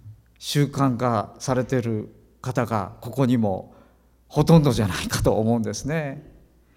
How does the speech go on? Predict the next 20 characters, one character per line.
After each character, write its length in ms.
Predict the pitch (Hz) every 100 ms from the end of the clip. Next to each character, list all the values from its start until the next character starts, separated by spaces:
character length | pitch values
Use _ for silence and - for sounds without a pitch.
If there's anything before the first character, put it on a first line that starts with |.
| _ _ _ _ _ _ _ _ _ -
日 220 | 104 -
曜 80 | 165
日 140 | 127
に 60 | 95
な 100 | 95
っ 40 |
て 200 | - 95 - -
礼 160 | 104 107
拝 180 | 120 143
に 220 | 127 107
行 80 | 107
か 100 | 123
な 80 | 120
か 80 |
っ 40 | 127
た 100 | 104
ら 60 |
な 80 | 98
ん 40 | 101
か、 240 | 95 87